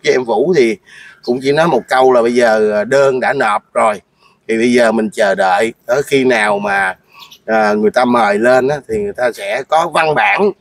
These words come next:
rõ ràng cụ thể. Tại vì ra pháp luật á, là chỉ là nói chuyện bằng văn bản mọi người, mình chỉ xuất trình ra những cái giấy tờ thôi. Rồi bây giờ mà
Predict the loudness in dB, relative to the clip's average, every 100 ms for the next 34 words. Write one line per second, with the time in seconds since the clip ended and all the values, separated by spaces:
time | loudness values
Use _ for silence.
0 | _ -2 0 0 -2 -4 -6 -4 -2 -2
1 | -2 -4 _ _ _ _ 2 4 4 2
2 | 0 -2 -2 -4 0 2 2 2 0 -4
3 | -6 -6 -4 -2 0 0 -2 -4 -8 -6
4 | -6 -4 -2 -2 -2 0 0 0 0 -4
5 | _ _ _ -8 -6 -4 -2 -4 -2 -2
6 | 0 2 2 0 0 2 0 2 0 2
7 | 0 -2 -4 _ _ _ _ _ -2 -2
8 | 0 0 2 4 2 0 0 0 -2